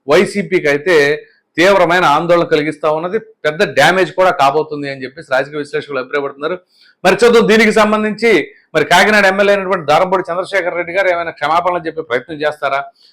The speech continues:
లేదు అధిష్టానం ఎటువంటి నిర్ణయం తీసుకోబోతుంది ఏంటి అనేది. ఇప్పటివరకు ఏడు జాబితాలు రిలీజ్ చేశారు. ఈ ఏడు జాబితాలు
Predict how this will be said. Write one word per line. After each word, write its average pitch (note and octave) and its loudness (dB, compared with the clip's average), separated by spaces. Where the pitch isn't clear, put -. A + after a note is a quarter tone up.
లేదు E3+ 4
అధిష్టానం E3+ -2
ఎటువంటి D#3+ 0
నిర్ణయం D3+ -6
తీసుకోబోతుంది C3+ -8
ఏంటి C3+ -6
అనేది. A#2+ -10
ఇప్పటివరకు F3 0
ఏడు D3 -2
జాబితాలు D#3+ 0
రిలీజ్ D3 -6
చేశారు. A#2+ -6
ఈ C#3+ 2
ఏడు F3+ 4
జాబితాలు F3 2